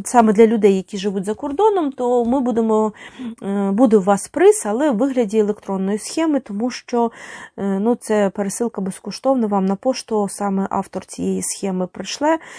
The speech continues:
і питань ніяких не буде. Я тільки сплачу цю схему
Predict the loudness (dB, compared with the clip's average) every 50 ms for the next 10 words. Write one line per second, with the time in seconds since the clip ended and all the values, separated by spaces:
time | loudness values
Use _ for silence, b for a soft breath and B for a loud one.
0 | B B B B B -6 -2 0 2 2 2 0 -2 -4 -4 -2 0 0 0 0
1 | 0 0 -2 -2 -4 -8 -12 -8 -6 -4 -2 2 2 2 4 4 2 4 4 4
2 | 4 4 2 0 -2 -8 -10 -10 -10 -12 -12 -8 -8 -8 -8 -8 -8 -12 -12 -12
3 | -14 -14 -14 -8 -6 -4 -4 -2 -2 -4 -4 -6